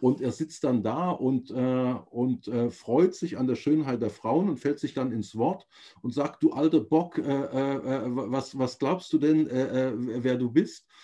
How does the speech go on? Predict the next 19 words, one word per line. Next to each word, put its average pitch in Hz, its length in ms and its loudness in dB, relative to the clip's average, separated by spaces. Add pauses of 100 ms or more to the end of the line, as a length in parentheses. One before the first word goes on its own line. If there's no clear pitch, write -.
(160)
Und 135 100 0
dann 135 100 2
sagt 147 300 -2
er: 143 80 4
„Ja, 170 240 2
aber, 127 300 -2
äh, 127 200 2
f-, - 240 -8
äh, 127 400 -4
wir 127 120 0
können 160 180 2
nun 156 120 4
nichts - 320 -2
dafür, 143 340 2
dass 147 180 -2
wir 131 100 0
so 127 140 -2
geschaffen 143 420 -4
sind.“ 170 380 2